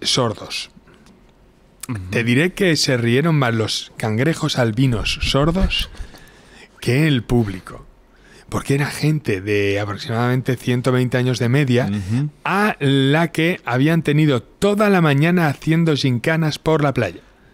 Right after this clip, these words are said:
Speaker 2: Se estaban, te
Speaker 1: Gente muy
Speaker 2: Sí.
Speaker 1: mayor corriendo entre la arena, eh, pasándolo muy mal,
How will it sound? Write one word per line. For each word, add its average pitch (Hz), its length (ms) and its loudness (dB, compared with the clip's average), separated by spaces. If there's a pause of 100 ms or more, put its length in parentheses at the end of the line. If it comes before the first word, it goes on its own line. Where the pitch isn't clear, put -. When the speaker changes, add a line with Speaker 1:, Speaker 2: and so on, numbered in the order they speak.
Speaker 2:
Se - 80 -14
estaban, 117 460 -2
te - 180 -4
Speaker 1:
Gente 175 420 0
muy 160 240 4
Speaker 2:
Sí. 214 40 4
Speaker 1:
mayor 180 520 4
corriendo 139 560 2
entre 127 300 2
la 120 140 2
arena, 135 400 2 (1120)
eh, 117 320 0
pasándolo 139 560 2
muy 135 340 4
mal, 151 560 2